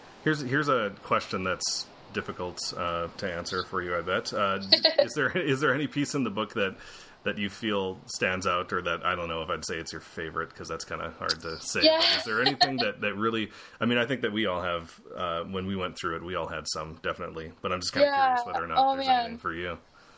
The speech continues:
Speaker 2: Um, sheesh. Well, there, there's a lot that were, were really fun to do for different reasons. Um, one of the highlights was getting to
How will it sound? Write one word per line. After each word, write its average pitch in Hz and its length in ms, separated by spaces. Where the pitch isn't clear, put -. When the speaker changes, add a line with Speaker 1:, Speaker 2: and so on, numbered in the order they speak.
Speaker 2:
Um, 269 440
sheesh. - 600
Well, 294 120
there, 339 260
there's 320 180
a 359 60
lot 240 400
that 226 400
were, 220 500
were 233 120
really 226 280
fun 214 200
to 214 80
do 208 180
for 214 140
different 202 340
reasons. 196 720
Um, 196 600
one 254 140
of 269 60
the 262 80
highlights 226 460
was 226 120
getting 214 300
to 202 420